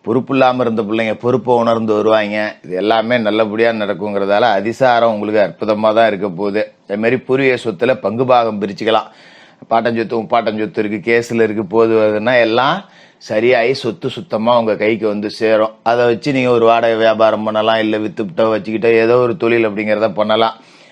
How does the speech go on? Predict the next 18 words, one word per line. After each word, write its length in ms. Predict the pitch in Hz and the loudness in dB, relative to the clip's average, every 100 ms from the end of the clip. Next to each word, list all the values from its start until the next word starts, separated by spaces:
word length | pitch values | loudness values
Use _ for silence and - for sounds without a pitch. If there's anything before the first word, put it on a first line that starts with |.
| - | -16
அது 280 | - 120 131 | -2 0 2
மாதிரி 60 | 123 | 2
ராசிக்கு 380 | 127 127 127 127 | 0 -2 0 2
ஏழாவது 340 | 123 127 123 | 4 2 0
வீட்லயே 320 | 113 117 131 | -2 0 2
அவரோட 240 | 120 110 104 | 2 0 0
பார்வை 460 | 113 117 120 113 | 2 2 2 0
இருக்குங்கிறதால 640 | 104 110 107 104 107 120 | 0 -2 -2 0 2 2
நண்பர்கள் 680 | 139 110 123 165 185 147 139 | 2 0 2 4 4 4 2
நம்பிக்கை 560 | 131 110 120 135 135 120 | 2 2 0 0 0 0
தரும் 240 | 110 107 | 0 -2
விதத்துல 240 | 101 101 113 | -2 -2 -2
நடந்துப்பாங்க. 840 | 117 101 101 104 98 98 95 101 - - - | -2 -2 -6 -6 -4 -4 -4 -10 -12 -20 -20
சொன்ன 300 | - 117 127 | -8 -6 -4
சொல்ல 300 | 135 135 131 | -2 0 0
காப்பாத்துவீங்க. 680 | 127 117 113 113 101 110 127 | 0 0 2 0 0 -4 -4
நண்பர்கள் 540 | 123 113 135 143 127 117 | -4 -4 -2 0 0 -2
மத்தியில 420 | 110 101 113 | -4 -4 -4